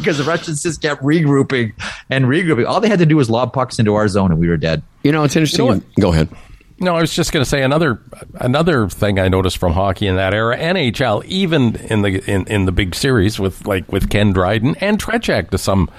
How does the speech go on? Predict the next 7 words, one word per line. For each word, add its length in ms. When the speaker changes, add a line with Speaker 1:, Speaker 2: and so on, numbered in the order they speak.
Speaker 3:
degree, 400
the 100
goalies 360
never 200
went 220
down. 340
Speaker 1:
Yeah, 460